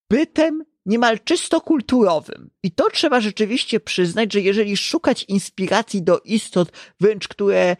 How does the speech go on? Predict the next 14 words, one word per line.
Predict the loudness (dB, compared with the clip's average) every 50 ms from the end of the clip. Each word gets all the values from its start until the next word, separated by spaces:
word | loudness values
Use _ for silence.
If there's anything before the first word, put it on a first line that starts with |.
| _ _ _
są | -12 -2 0 0 0 0 -2 _ _ _
w | _ _ -10 -10
stu | -8 -8 -6 -2 -2 -2 -2
procentach | -2 -2 0 0 0 0 0 -2 -2 -2 -4 -4 -4 -4
determ-, | -2 -4 -6 -2 2 2 2 2 2 0 -6 -6
mają | -2 0 0 0 0 0 -2
kulturę, | -2 -4 -4 -4 -4 -2 0 2 2 2 2 2 2 0 -2 -4 -8 _ _ _ _ -10 -10 -10 -10 _ _
płeć, | -2 0 0 0 0 -2 -4 0 0 0 0
że | 0 0 -2
u | 0 0
nich | -2 -2 -2 -2
ten | -2 -2 -2 0
gender | 0 2 2 2 2 2 2 2
jest, | 2 2 2 0 -2 -6